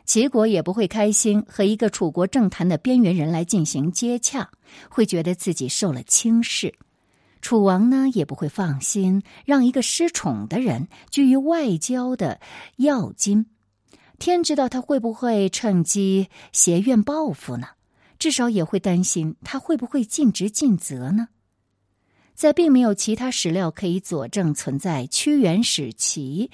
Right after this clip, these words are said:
这个事情的情况之下呢，传记中这种似存矛盾的记载就已经显出了他的可疑。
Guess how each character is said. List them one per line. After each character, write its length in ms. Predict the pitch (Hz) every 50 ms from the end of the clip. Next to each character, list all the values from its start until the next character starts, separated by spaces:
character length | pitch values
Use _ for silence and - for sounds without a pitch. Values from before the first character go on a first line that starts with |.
| - - - _
这 140 | - 294 285
个 100 | 240 214
事 220 | - - 226 196
情 260 | 175 - - 160 160
的 160 | 175 180 160 151
情 220 | - - 131 139
况 180 | - - 151 139
之 140 | - 170
下 260 | 175 - - 220 156 123
呢， 120 | 139 - - _ _ - - - _
传 280 | - 311 320 294 247 233
记 200 | - 294 277 233
中 260 | - 233 220 214 214
这 120 | - 226
种 160 | 190 - 135 135
似 220 | - - 254 214
存 180 | - - 180 175
矛 300 | 185 160 123 117 127 185
盾 160 | - 285 226
的 80 | 170
记 200 | 120 - - 143
载 220 | 131 - - - - - - - - -
就 180 | - 269 269
已 100 | 214 156
经 200 | 147 226 240 254
显 420 | 254 - - 170 135 120 110 104 104
出 200 | - - 254 277
了 100 | 277 214
他 140 | - -
的 100 | 170 139
可 300 | - - - - 131 92
疑。 260 | 104 110 104 110 120